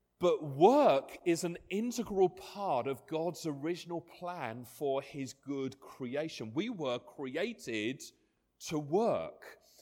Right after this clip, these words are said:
but not just any kind of work. We're called to work for human flourishing. We are to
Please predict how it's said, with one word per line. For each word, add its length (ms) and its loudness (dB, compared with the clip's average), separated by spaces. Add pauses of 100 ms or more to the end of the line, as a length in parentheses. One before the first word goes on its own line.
(320)
but 120 6
not 200 0
just 240 -2 (120)
any 280 0
kind 420 -2
of 140 -2
work. 240 -2
We're 80 -2
called 300 -4
to 120 -6
work 540 0
for 140 -6
human 440 -8
flourishing. 800 -6
We 160 -2
are 40 -2 (160)
to 260 0